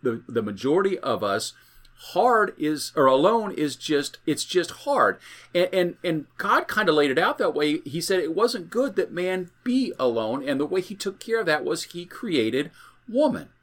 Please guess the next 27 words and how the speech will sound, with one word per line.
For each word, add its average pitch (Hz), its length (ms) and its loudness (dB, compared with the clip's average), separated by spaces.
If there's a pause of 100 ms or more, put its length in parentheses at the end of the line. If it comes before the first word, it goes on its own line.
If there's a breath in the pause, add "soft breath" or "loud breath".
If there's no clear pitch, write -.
(400 soft breath)
Eh, 151 140 -4
so, 185 320 6
so 185 180 2
we 170 180 -2
see 247 320 -2
then 170 200 2
in 143 100 2
Genesis 156 400 -2
two 160 160 0
twenty-one, 156 540 0
"So 139 180 0
the 120 80 2
Lord 151 320 2
God 131 340 4
caused 151 640 -2
a 127 80 -2
deep 131 280 -4
sleep 131 360 -4
to 113 60 -8
fall 131 260 -4
upon 131 240 -4
the 135 80 -2
man, 107 240 -6
and 107 80 -10
while 123 200 -4
he 139 100 -4
slept, 185 500 0